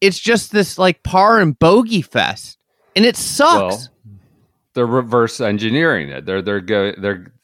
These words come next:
Speaker 2: you know, it's not a, it's a means to an end, and the end is scores. You know, and, and they don't, and if it looks boring, it looks less interesting, it looks, it's limiting or devaluing skill or devaluing, uh, strategy, and then the ability, the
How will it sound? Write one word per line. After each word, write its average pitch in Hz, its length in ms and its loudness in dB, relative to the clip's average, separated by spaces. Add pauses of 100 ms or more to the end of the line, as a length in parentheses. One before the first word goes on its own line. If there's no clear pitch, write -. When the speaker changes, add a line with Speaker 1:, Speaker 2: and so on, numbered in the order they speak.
Speaker 2:
you 110 180 -8
know, 85 260 -8 (100)
it's - 180 -12
not 123 240 -2
a, 98 180 -12
it's 104 160 -10
a 98 80 -6
means 117 360 -4
to 113 160 -6
an 104 100 -2
end, 80 320 -6
and 95 120 -4
the 95 140 -4
end 107 240 -2
is 101 160 -4
scores. - 640 -8 (960)
You 98 120 -4
know, 92 220 0
and, 98 280 -2
and 98 300 -2 (240)
they 95 200 0
don't, 131 240 2
and 110 200 0
if 98 240 -4 (160)
it 98 200 -4
looks 117 440 -2 (240)
boring, 120 600 0
it 85 140 -4
looks 107 340 -4
less 98 240 0
interesting, 120 560 -4
it - 140 -12
looks, 92 280 -6
it's 87 160 -10
limiting 117 640 -2
or 92 80 -2
devaluing 98 840 -2 (220)
skill 117 480 -2
or 117 80 0
devaluing, 101 680 -2 (340)
uh, 90 220 2
strategy, 120 840 -2
and 104 120 -2
then 104 100 -4
the 101 100 0
ability, 117 600 -2
the - 180 -12